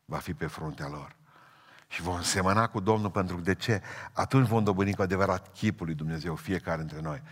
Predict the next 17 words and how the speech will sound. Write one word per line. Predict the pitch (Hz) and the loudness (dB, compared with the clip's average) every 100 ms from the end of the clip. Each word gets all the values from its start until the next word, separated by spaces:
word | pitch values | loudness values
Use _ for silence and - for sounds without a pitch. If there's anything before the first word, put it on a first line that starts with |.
| - | -16
Acea | - 80 113 | -10 -4 -2
contopire. | - 95 82 87 78 90 78 78 - - - - - - - - | 0 -2 -2 -4 -6 -4 -4 -6 -12 -20 -20 -20 -20 -20 -20 -16
Va | - 76 | -6 -6
fi | - 120 113 110 - - - - | 4 6 6 2 -10 -14 -14 -6
o | - | -4
perfectă | - - 101 - 143 131 107 | 2 2 2 2 2 2 -2
stare | 98 - 113 104 | -6 2 2 2
de | 92 | 0
bine-, | 87 92 92 85 78 85 - | -2 2 2 0 -4 -6 -6
de | 87 95 | 0 0
binecuvântare | 80 82 101 85 90 92 92 | 2 2 2 0 -2 0 0
și | 92 | -2
o | |
perfectă | 87 80 110 101 | -6 -4 -4 -4
stare | 95 - 104 101 | -8 2 2 2
de | 95 | 0
glorie | 85 98 98 | 0 4 4